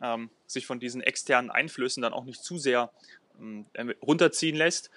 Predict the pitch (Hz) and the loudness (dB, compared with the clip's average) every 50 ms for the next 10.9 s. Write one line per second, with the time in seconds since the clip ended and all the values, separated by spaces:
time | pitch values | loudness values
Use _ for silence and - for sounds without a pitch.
0 | - - - - _ - 120 123 123 123 117 107 120 107 98 - - _ - - | -20 -20 -20 -18 _ -6 -4 -4 -2 -2 0 4 4 4 4 4 -2 _ -12 -6
1 | - - 127 131 - 117 - _ - - - 131 127 135 - - 151 147 - 139 | 2 4 4 4 4 0 -12 _ -10 -2 0 0 2 2 2 0 0 2 4 4
2 | 110 120 127 131 120 123 - - - - - _ _ - 123 117 - - 120 110 | 4 4 4 2 2 0 0 0 -6 -8 -10 _ _ -2 -2 -2 0 4 2 4
3 | - - 147 160 - - - _ _ _ _ _ _ _ _ - 127 123 120 117 | 6 8 8 8 6 4 -14 _ _ _ _ _ _ _ _ 2 2 4 6 4
4 | 113 110 - 120 123 127 - - - 135 139 135 - - - - - 113 113 113 | 2 4 4 2 2 2 0 -2 0 0 0 -2 -2 -8 -12 -10 -6 -4 -2 -2
5 | 117 117 117 117 113 _ _ _ _ _ _ _ _ _ _ - - 113 120 123 | -2 -4 -6 -6 -8 _ _ _ _ _ _ _ _ _ _ 4 6 6 6 6
6 | 123 123 120 - - _ - 131 135 131 - - 143 147 - 165 151 - - 151 | 4 0 -4 -6 -8 _ -4 -4 -4 -2 0 2 2 2 4 2 -2 0 2 0
7 | 156 156 - - 127 120 120 113 - 117 120 117 120 120 127 147 156 147 117 110 | 0 2 2 2 2 4 2 2 2 2 2 2 6 6 6 6 6 6 4 2
8 | - - 110 107 - - - - 113 113 110 123 120 - 143 135 131 - 117 113 | 2 -2 -6 -6 -6 -4 -6 -6 -6 -4 -2 -4 -4 -2 -2 -4 -4 -4 -2 -2
9 | 113 117 120 113 - - 110 - 127 127 - - 101 - - - - 98 - - | -2 0 -2 -4 0 0 -2 -2 -2 -6 -4 -6 -8 -8 -8 -10 -10 -10 -10 -12
10 | - _ _ - - - - - 131 131 - - 120 131 151 185 - - | -16 _ _ -20 -18 -14 -10 -8 -6 -6 -4 -4 -4 -4 -4 -6 -10 -12